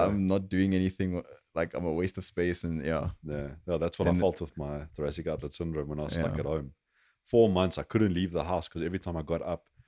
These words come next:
Speaker 2: the only time I left after that four months was to go to the chiropractor, go to the doctors, get, um, x-rays and ultrasounds.
Speaker 1: Yeah.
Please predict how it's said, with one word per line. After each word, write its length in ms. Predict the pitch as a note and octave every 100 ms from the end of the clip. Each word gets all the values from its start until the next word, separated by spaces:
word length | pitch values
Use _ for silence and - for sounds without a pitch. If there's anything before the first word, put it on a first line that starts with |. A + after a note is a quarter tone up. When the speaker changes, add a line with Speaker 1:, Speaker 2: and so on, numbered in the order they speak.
| _ _ -
Speaker 2:
the 80 | E2
only 180 | A#2+ C#3
time 220 | A#2 A2+
I 60 | F2+
left 320 | F2 G#2 -
after 260 | F#2+ F#2+ F2+
that 120 | E2
four 180 | - F#2+
months 260 | E2 D#2+ -
was 100 | E2
to 80 | -
go 120 | E2
to 60 |
the 100 | D#2+
chiropractor, 600 | D2+ E2+ E2+ - E2 - D#2
go 100 | D#2
to 60 |
the 100 | D#2+
doctors, 500 | C#2+ D2+ - - D#2+
get, 240 | D2 D#2 - - B1
um, 380 | D2 C#2 C#2 C2 _ _ _ _ _ _ _ - -
x-rays 580 | F2 F2 - E2+ E2+ D#2+
and 120 | D2 -
ultrasounds. 760 | F2+ - - F2+ E2 E2 D#2 -
Speaker 1:
Yeah. 320 | E2 D#2+ E2